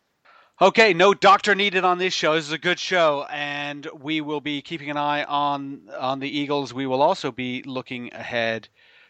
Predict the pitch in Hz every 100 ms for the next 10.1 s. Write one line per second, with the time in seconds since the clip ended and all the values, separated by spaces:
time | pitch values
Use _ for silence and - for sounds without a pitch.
0 | _ - 131 123 117 113 113 - 107 101
1 | 92 - - 104 98 - - - 143 131
2 | - 165 156 131 131 131 123 123 117 -
3 | 117 113 - 117 110 - - 123 113 110
4 | 110 _ - - 127 - 120 117 107 101
5 | 98 110 107 110 104 104 107 104 92 110
6 | 107 104 110 104 110 - 104 98 - 101
7 | 98 101 98 - 95 92 _ - - -
8 | - 135 131 131 - 160 147 151 - 151
9 | 156 - 143 127 147 180 165 147 139 139